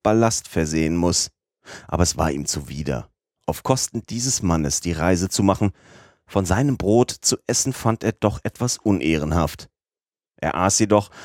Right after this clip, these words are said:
zwar nur wenig, doch aß er. Als das Mahl beendigt war, glaubte er, den Herrn Fogg beiseite nehmen zu müssen und sagte ihnen: „Mein Herr“,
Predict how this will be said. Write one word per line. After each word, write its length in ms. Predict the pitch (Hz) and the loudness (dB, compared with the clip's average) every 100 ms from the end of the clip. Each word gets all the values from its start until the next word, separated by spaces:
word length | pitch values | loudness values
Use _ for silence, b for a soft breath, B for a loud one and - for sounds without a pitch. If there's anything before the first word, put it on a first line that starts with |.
| B B B - | B B B -4
zwar 180 | 113 | 0
nur 180 | 101 90 | 2 4
wenig, 360 | 98 104 120 - | 4 6 4 2
doch 280 | 143 - - | 0 0 -8
aß 340 | 87 80 65 - | -4 -2 -4 -6
er. 340 | 67 - - _ _ _ _ _ _ _ _ _ _ - | -8 -10 -16 _ _ _ _ _ _ _ _ _ _ -12
Als 160 | 64 - | -10 -6
das 200 | 78 85 | -6 0
Mahl 240 | 92 104 | 2 2
beendigt 440 | - 90 101 - | 0 -2 -2 -2
war, 220 | 104 101 - B B B B | 0 0 0 B B B B
glaubte 340 | 78 - - | -2 0 2
er, 100 | 95 | 2
den 160 | 104 90 | 2 2
Herrn 160 | 85 | 0
Fogg 260 | - 117 - | 0 -2 0
beiseite 480 | 107 87 85 92 117 | 0 2 2 2 2
nehmen 280 | 101 87 92 | 2 2 0
zu 120 | 104 | 0
müssen 300 | 98 101 101 | 2 0 -2
und 100 | 113 | -4
sagte 360 | 98 95 - - | 0 0 0 -2
ihnen: 340 | 98 98 95 _ _ _ _ _ _ - | 0 0 -2 _ _ _ _ _ _ -10
„Mein 220 | 67 76 | -4 0
Herr“, 300 | 80 80 | 2 2